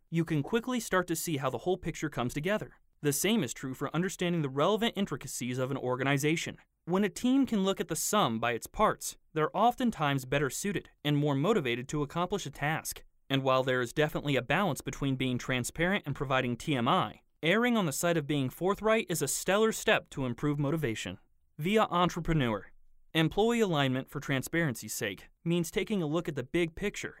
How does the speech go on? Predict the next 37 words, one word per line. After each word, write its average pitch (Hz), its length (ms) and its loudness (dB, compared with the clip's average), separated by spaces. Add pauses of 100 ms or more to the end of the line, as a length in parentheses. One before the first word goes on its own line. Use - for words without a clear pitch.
and 143 100 0
seeking 220 380 0
to 190 100 0
understand 160 540 -2
everyone's 190 500 0
role 170 260 2
within 135 280 0
it. - 120 -6 (220)
This 160 220 2
is 143 160 -2
easily 139 380 -2
done 170 280 0
when 131 120 -2
employers 135 440 -2
practice 175 420 -2
transparency 143 760 -4
in 113 80 0
the 113 60 -2
workplace. 131 600 -4 (240)
Transparent 185 720 2
leadership 147 420 -4
results 139 340 -4
in 143 60 -2
employees 131 480 -2
who - 160 -10
understand 170 480 0
the 139 60 -4
company's 139 400 -6
vision 143 340 -2 (180)
and 147 140 2
how 160 140 0
their 143 240 0
efforts 202 320 -2
help 165 180 -2
achieve 202 340 -4
company-wide 117 640 -4
goals. 131 480 -2